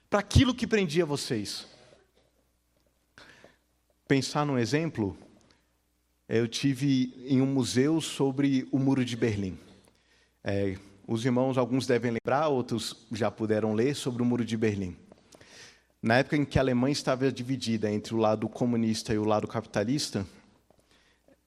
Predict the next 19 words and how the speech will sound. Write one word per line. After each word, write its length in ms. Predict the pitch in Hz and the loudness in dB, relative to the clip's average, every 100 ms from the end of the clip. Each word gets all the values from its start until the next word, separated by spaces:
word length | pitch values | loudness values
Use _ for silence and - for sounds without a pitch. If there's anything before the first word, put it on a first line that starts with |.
| _ _ | _ _
é, 240 | 117 110 | 2 4
o 120 | 113 117 | 4 4
lado 260 | 120 147 | 4 2
comunista 560 | 151 143 127 127 127 151 | 0 0 2 2 0 -2
construiu 560 | 143 135 - 123 135 135 | -2 -4 0 2 2 0
um 160 | 139 | 0
muro 460 | 120 131 190 202 - 123 | 2 4 2 0 -8 -6
no 160 | 113 | 0
meio 200 | 117 120 | 2 2
de 120 | 123 123 | 2 0
Berlim 400 | 120 110 123 160 | 0 2 0 0
pra 200 | 135 147 | 0 -2
impedir 540 | 185 214 135 110 170 | -2 -2 -2 -2 -2
que 120 | - | -2
os 80 | 123 | -2
moradores 560 | 143 151 139 117 127 117 | 0 2 2 2 0 2
da 140 | 117 | 0
Berlim 340 | 120 110 120 | 2 0 0
Oriental 720 | 135 127 120 113 120 135 151 | 0 0 -2 -2 0 0 -2